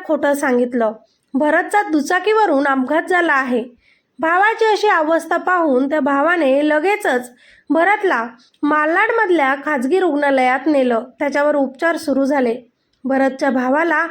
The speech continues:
हे सगळं पाहून संशय आला आणि त्यानं पोलीस स्टेशन गाठलं. पोलिसांना पाहून राजश्री देखील घाबरली. तिनं आपल्या जखमी नवऱ्याला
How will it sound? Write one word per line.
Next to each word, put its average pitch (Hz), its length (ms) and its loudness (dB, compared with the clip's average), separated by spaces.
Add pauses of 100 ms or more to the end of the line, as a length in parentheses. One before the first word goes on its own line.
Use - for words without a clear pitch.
(340)
हे 349 100 0
सगळं 320 380 0
पाहून 311 420 0
संशय 294 480 0
आला 320 360 0 (340)
आणि 415 260 2
त्यानं 339 300 2
पोलीस 320 380 0
स्टेशन 285 360 -4
गाठलं. 254 480 0 (400)
पोलिसांना 403 640 2
पाहून 320 580 0
राजश्री 349 500 0
देखील 294 360 -2
घाबरली. 262 600 -2 (460)
तिनं 294 180 0
आपल्या 311 300 0
जखमी 285 440 -2
नवऱ्याला 302 600 0